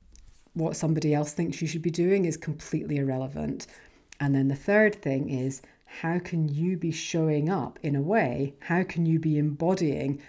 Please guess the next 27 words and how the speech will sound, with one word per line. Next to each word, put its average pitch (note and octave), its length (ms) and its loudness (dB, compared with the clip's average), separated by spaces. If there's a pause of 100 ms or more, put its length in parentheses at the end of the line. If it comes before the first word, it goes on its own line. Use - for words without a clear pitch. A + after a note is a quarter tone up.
(160)
the D#3+ 180 -2
energy F#3+ 440 2
of D3 100 -2
somebody D#3 460 0
who E3+ 320 0 (560)
doesn't E4 360 0
get G#3+ 280 -2
unsolicited C#3+ 720 -2
<laughs> D3+ 80 0
advice? D3 560 -4 (240)
Because F3 460 2 (680)
everything G3 560 2
about D#3 340 2
you C3 140 0
is C#3 100 -2
communicating, D3 1040 0 (400)
"I F3 160 2
am F#3+ 200 4
so F3 800 2 (320)
clear G3 760 0 (520)
on D#3+ 160 2
what D3+ 240 -2
I'm D3 120 0
doing. C#3+ 420 -2 (360)
I'm D#3+ 140 2
so F3 400 2
certain D#3+ 720 -2